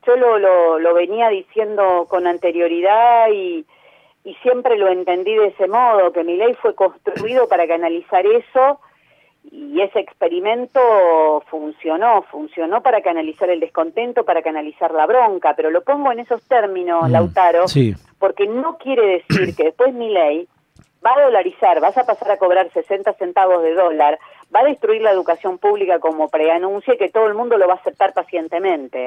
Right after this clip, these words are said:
Speaker 1: ¿eh?
Speaker 2: Mm.
Speaker 1: No es que viene el fascismo y mañana no, terminó la escuela pública, terminó la salud pública. Eso no va a pasar porque no es esa la realidad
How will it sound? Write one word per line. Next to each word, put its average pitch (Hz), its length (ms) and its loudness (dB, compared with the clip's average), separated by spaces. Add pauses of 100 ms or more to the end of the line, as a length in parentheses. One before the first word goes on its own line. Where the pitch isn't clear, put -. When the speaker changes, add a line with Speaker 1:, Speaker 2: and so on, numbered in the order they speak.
(160)
Speaker 1:
¿eh? 330 60 -14 (100)
Speaker 2:
Mm. 101 300 -10 (640)
Speaker 1:
No 240 80 0
es 277 120 -2
que 208 140 0
viene 196 240 -2
el 180 80 -4
fascismo 240 680 -2
y - 20 -2
mañana 185 380 0
no, 165 220 -6 (140)
terminó 165 360 -2
la 180 120 -4
escuela 180 320 -2
pública, 214 440 0
terminó 165 380 -2
la 175 100 0
salud 160 260 -2
pública. 208 300 -2
Eso 214 200 -4
no 240 260 0
va 262 80 -2
a 262 40 -8
pasar 208 460 0 (420)
porque 170 280 -2
no 214 280 0
es 240 180 -2
esa 240 280 0
la 185 100 2
realidad 147 680 0